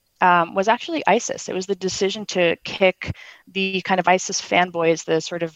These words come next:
um, you know, again, very, very extreme. It sounds like an obvious layup today, but the question was, what do you do about them,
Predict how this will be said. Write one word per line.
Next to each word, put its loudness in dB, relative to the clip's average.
um, 2
you -8
know, -8
again, 0
very, 4
very 4
extreme. -6
It -12
sounds 2
like -4
an -4
obvious 2
layup 4
today, 4
but -2
the -12
question -4
was, -6
what -2
do -6
you -8
do -8
about 0
them, 0